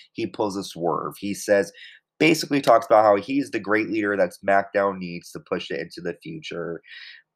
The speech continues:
Um, he says that he's gonna make it greater, greater than it already is. That's when the SmackDown wrestlers have enough. They walk away. Um, Rollins continue to talk crap,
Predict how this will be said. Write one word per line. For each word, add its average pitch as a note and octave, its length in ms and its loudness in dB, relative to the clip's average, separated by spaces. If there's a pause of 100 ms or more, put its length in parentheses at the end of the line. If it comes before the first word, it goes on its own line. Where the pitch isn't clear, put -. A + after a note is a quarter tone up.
Um, E2 580 6 (280)
he G#2 200 2
says F#2+ 380 4
that F#2+ 220 8
he's G2 180 -4
gonna G2 180 2
make G#2+ 300 -2
it G2 80 -10
greater, G2 340 -2
greater G2 340 2
than F2 140 -8
it F#2 40 -2
already F#2+ 500 2
is. D#2 420 -6
That's F#2+ 240 2
when G#2+ 140 -2
the G#2+ 60 -2
SmackDown F#2+ 580 2
wrestlers F#2 400 2
have E2+ 180 4
enough. A2 400 4
They F#2 100 -2
walk E2+ 320 2
away. G#2 560 2 (540)
Um, G2+ 220 4
Rollins G2+ 560 4
continue G2+ 480 -6
to F#2 80 -8
talk F2+ 320 2
crap, A#2+ 440 4